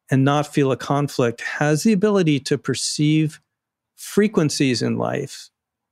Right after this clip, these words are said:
dimensions of faith that I don't and can't, and that that's to his benefit probably because he has access to two worlds and I have only access to one.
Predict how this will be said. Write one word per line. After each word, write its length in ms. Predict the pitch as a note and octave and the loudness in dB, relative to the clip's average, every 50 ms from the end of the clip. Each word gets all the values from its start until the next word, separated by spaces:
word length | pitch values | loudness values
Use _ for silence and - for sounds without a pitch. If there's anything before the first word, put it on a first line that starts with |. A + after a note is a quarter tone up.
| _ | _
dimensions 680 | - D3 C#3+ C#3+ D3+ D#3+ F3 D#3+ - - E3+ D3+ - - | 2 2 4 4 2 2 0 0 0 0 0 0 0 0
of 80 | C3 | -4
faith 440 | - - - D3+ C#3 C3+ B2+ C3 - _ | -6 -2 -2 0 0 0 0 -4 -4 _
that 160 | D3+ D3+ D#3+ | -2 0 0
I 140 | D#3+ E3+ F#3+ | 2 2 2
don't 320 | F#3+ G#3+ A#3+ E3+ B2 - _ _ - | 2 2 0 0 -4 -6 _ _ -2
and 140 | C#3 C#3+ - | -2 -2 0
can't, 420 | - - C#3+ A#2+ - C3+ - - - _ _ - | 0 -2 0 0 -2 -6 -10 -14 -18 _ _ -2
and 200 | D3 C#3+ C#3+ C#3+ C#3+ | 0 2 2 2 2
that 160 | C#3+ E3 - _ _ _ _ | 2 0 -4 _ _ _ _
that's 300 | - C#3+ E3 C#3+ - - | -2 -2 0 -2 -4 -6
to 200 | - - - F#3 | -4 0 0 2
his 160 | C#3 D#3 C#3 B2+ | 2 2 0 0
benefit 500 | - D#3+ D#3+ F#3+ F#3+ - - C3+ - - | -2 0 0 0 0 -2 -4 -6 -8 -6
probably 480 | - - A2 A2+ B2 B2 B2+ C3 C3 | -4 -4 -2 -2 -2 -2 -2 -2 -4
because 600 | A#2+ - B2+ - - - C#3+ C#3 C3+ C3 - - _ _ _ _ _ _ _ _ _ _ _ _ _ _ _ _ _ _ _ _ | -6 -8 -10 -8 -2 -2 0 0 0 0 -2 -6 _ _ _ _ _ _ _ _ _ _ _ _ _ _ _ _ _ _ _ _
he 200 | - - - E3+ | -10 -2 2 2
has 180 | D#3 D3+ C#3+ D3+ | 2 2 2 0
access 360 | D3 C#3+ C#3 - - C#3 C3+ | 0 0 -2 -4 -4 -6 -4
to 140 | - - D#3 | -4 -4 -4
two 200 | C3+ - - D#3+ | -2 0 2 2
worlds 360 | D#3 C#3 A#2+ G#2+ A2+ A2+ - | 2 2 0 -2 -4 -4 -4
and 80 | - C3 | -2 -2
I 80 | A#2+ A#2+ | 0 0
have 240 | G#2+ C3 B2+ A#2 | 0 -2 -2 -2
only 240 | C#3+ B2+ B2 B2+ A#2+ | -2 -2 0 0 0
access 440 | A#2 A#2 A2+ A2 - - A#2+ A#2+ - | 0 -2 -4 -4 -4 -6 -6 -6 -6
to 120 | - - A#2+ | -6 -6 -4
one. 300 | A2 A2 A2 - B2+ | -4 -4 -6 -8 -10